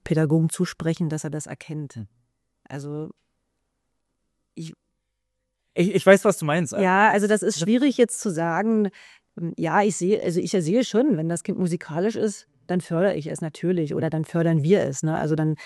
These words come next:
Speaker 1: dann, äh, sieht die Kita das oder die Mitarbeiter und wir
Speaker 2: Ja.
Speaker 1: sagen, „Oh, hier ist dir auch aufgefallen, das Kind ist jetzt musikalisch sehr begabt, das hat, kann jeden Text, das kann auch die Instrumente mittlerweile, äh, gut handhaben.“
Speaker 2: Mhm.
Speaker 1: Ähm, das kann man gut fördern.
Speaker 2: Okay. Und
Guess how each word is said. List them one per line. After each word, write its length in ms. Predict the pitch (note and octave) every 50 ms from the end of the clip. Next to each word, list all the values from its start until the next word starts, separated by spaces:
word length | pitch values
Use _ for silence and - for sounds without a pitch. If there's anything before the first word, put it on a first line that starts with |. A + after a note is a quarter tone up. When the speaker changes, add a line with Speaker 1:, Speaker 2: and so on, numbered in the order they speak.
| - - - - _ _
Speaker 1:
dann, 220 | D#3 D#3 D#3 D#3
äh, 180 | - - - D#3
sieht 260 | C#3+ D3+ E3+ E3+ -
die 60 | G#3
Kita 380 | - - G#3+ G3 - G#3+ G3+ F3+
das 400 | F#3 F#3 G#3 - - - - -
oder 200 | - - D#3+ D#3+
die 80 | D#3 E3
Mitarbeiter 640 | E3 F3 F3 G3 F#3 D#3+ F#3 F3+ F#3 - G3 F3+ E3+
und 100 | E3+ D#3+
wir 80 | E3+
Speaker 2:
Ja. 40 | D#3+
Speaker 1:
sagen, 200 | A#2 D#3 E3+ -
„Oh, 160 | - F2+ -
hier 220 | F3 D#3+ E3 E3+ E3
ist 220 | - D#3 - -
dir 120 | - - -
auch 100 | E3 -
aufgefallen, 540 | F#3 F#3 - - F3 - - E3+ E3+ F3
das 160 | E3 E3+ - -
Kind 200 | - F3+ F3 -
ist 120 | E3+ -
jetzt 220 | - D#3+ - - -
musikalisch 540 | F3 E3 D3+ E3 - - D#3 E3+ F3+ F3 -
sehr 200 | - E3 E3 E3+
begabt, 460 | E3 D3+ D3+ D#3 D#3 E3+ F#3 - -
das 140 | D#3 - -
hat, 160 | D#3+ - - - - - _ _ _ _ _ _ _ _ _ - -
kann 160 | - - E3
jeden 240 | D#3 E3 F#3 G3+ F3+
Text, 360 | - - G3+ - - - -
das 160 | E3+ D#3 -
kann 240 | - - F3 F3 -
auch 100 | - -
die 120 | - -
Instrumente 640 | D#3+ E3 E3 - - - D#3+ D#3 D#3 G3 A#3 - B3+
mittlerweile, 800 | G3+ F#3+ F3+ F#3+ F#3 E3+ E3+ E3+ F3 F3 F#3 F#3 F3+ - D3+ E3
äh, 40 | E3+
gut 220 | D#3 G3 G3 -
handhaben.“ 540 | E3+ E3 F#3+ - G3 G3+ G3 G3 F#3+ G3 G3 -
Speaker 2:
Mhm. 240 | B2 A#2 B2 C3+ C3 - _ -
Speaker 1:
Ähm, 420 | E3 E3 D#3+ D#3 D#3 D#3 D#3+ E3
das 140 | D#3+ D#3+ -
kann 160 | - - D#3+
man 140 | E3+ F3 D#3+
gut 160 | D#3 F3 -
fördern. 500 | - - D#3+ D3+ D#3 D#3+ D3 C#3 C3+ C3+ - _ _ _ _ _ -
Speaker 2:
Okay. 260 | B2 - - B2+ A#2+ - _ _ _ - - - - _ _
Und 500 | _ B2 A#2 A2 G#2+ G2+ - - - -